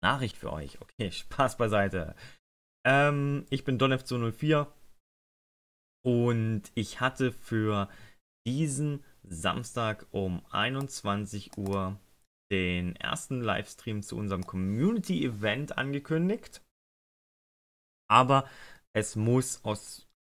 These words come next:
persönlichen, privaten Gründen, warum, weshalb, werde ich jetzt hier an dieser Stelle nicht erklären, ähm, um eine Woche verschoben werden. Das heißt, das findet nicht am sechs-, am neunundzwanzigsten Mai statt,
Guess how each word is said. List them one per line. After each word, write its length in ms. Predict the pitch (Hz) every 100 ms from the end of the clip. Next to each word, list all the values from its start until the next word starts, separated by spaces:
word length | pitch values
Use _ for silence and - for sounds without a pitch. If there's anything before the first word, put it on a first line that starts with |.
| _
persönlichen, 640 | 113 98 113 117 113 113 104
privaten 540 | 110 98 104 110 107
Gründen, 840 | 92 101 107 110 101 107 107 104 101 - - _ _ _ _ _ _ _ _ _ _
warum, 380 | 110 101 113 123
weshalb, 360 | 107 - 104 98
werde 120 | 98
ich 60 |
jetzt 120 | 98 98
hier 100 | 98
an 40 |
dieser 180 | 95 95
Stelle 220 | 98 90
nicht 140 | 82
erklären, 460 | - - 101 95 98 - - _ _ -
ähm, 300 | 95 90 90 -
um 160 | 92
eine 280 | 107 120 107
Woche 200 | 104 104
verschoben 500 | 95 - 127 139 104
werden. 420 | 92 87 82 73 - - _ _ _ _ _ _ _ _ _ 95
Das 140 | 92
heißt, 400 | 117 139 - - - - _ _ _ _ -
das 160 | -
findet 240 | 135 123 123
nicht 280 | 117 - 95
am 260 | 85 80 -
sechs-, 320 | - 113 - -
am 320 | 90 87 82 -
neunundzwanzigsten 1400 | 101 - 123 120 117 - 98 98 104 90 - 95 80 87 -
Mai 400 | 92 101 143 175
statt, 340 | - 156 156